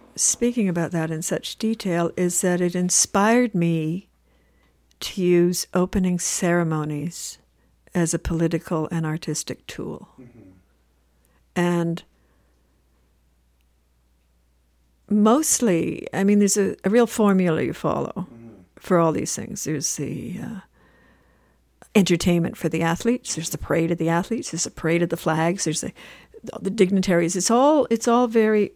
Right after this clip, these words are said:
Speaker 1: organized.
Speaker 2: Mm-hmm.
Speaker 1: And, um, but what I saw was in New Zealand,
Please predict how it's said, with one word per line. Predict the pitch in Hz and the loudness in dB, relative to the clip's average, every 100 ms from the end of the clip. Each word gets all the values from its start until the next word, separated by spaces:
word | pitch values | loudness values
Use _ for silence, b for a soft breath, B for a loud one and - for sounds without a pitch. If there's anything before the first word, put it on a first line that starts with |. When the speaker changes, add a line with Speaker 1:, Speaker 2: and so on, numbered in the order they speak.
| _ | _
Speaker 1:
organized. | - 220 214 170 151 151 - - | -2 0 2 0 -2 -6 -10 -16
Speaker 2:
Mm-hmm. | - - 185 | -20 -2 2
Speaker 1:
And, | 180 180 175 175 | 4 4 2 2
um, | 175 175 170 175 _ _ _ B B B B B B _ _ _ _ _ _ _ | 2 2 0 -2 _ _ _ B B B B B B _ _ _ _ _ _ _
but | - 208 | 2 4
what | 214 226 | 6 6
I | 240 254 | 6 4
saw | - 180 165 156 214 254 _ _ _ _ _ - 185 | 2 0 0 -2 -4 -6 _ _ _ _ _ -12 0
was | 185 180 175 175 - - - | 2 4 2 0 -6 -8 -4
in | 190 180 | 0 2
New | 180 | 2
Zealand, | 170 190 233 220 160 175 196 | 2 4 4 4 2 -2 -6